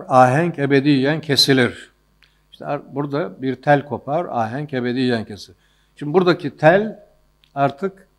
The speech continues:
o sokakta gördüğümüz, gerçi şimdi yok ama böyle, e, telgraf teli falan değil. Buradaki farklı bir anlam kazandırılmış bir şey.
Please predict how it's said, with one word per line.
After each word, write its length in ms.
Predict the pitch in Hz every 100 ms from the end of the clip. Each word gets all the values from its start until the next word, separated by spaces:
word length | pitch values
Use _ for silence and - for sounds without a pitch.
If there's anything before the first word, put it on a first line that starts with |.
| _ _
o 240 | 127 135
sokakta 500 | 123 143 151 143 -
gördüğümüz, 360 | 147 123 113 110
gerçi 320 | 123 120 120
şimdi 240 | 117 127 131
yok 180 | 139 127
ama 260 | 156 147
böyle, 340 | 135 127 127 123 _ _ _ _ _
e, 300 | 120 107 101 98 98 95 -
telgraf 520 | 131 127 135 131 -
teli 180 | 120 -
falan 460 | 123 123 208 180
değil. 340 | 143 110 90 _ -
Buradaki 680 | 139 110 98 - 190 202 - _
farklı 400 | - 123 - 208
bir 260 | 156 143 117
anlam 460 | 123 131 131 104
kazandırılmış 1040 | - 107 104 98 92 90 85 85 - - _ _
bir 60 | -
şey. 260 | - 95